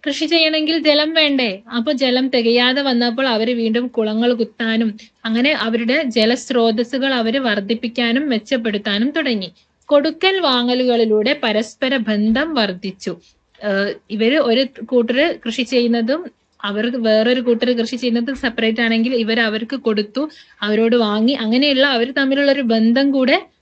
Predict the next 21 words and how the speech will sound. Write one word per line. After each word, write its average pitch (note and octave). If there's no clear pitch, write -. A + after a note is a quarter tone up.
വർദ്ധിച്ചു. G#3+
ഗതാഗത D4+
സൗകര്യം C4
മെച്ചപ്പെടുത്താൻ A3
തുടങ്ങി. F3+
ഈ B3+
കൃഷി A#3+
ചെയ്ത് B3
കിട്ടുന്നതൊക്കെ A#3+
അങ്ങോട്ടും A#3+
ഇങ്ങോട്ടും C4+
ഒക്കെ C4+
എത്തിക്കാനൊക്കെ C4+
വേണ്ടിയിട്ട് B3+
ഗതാഗത B3+
സൗകര്യം B3+
മെച്ചപ്പെടുത്താൻ G3+
തുടങ്ങി. F#3
അപ്പൊ -
ഇത്രയും F4
മാറ്റങ്ങള് C#4+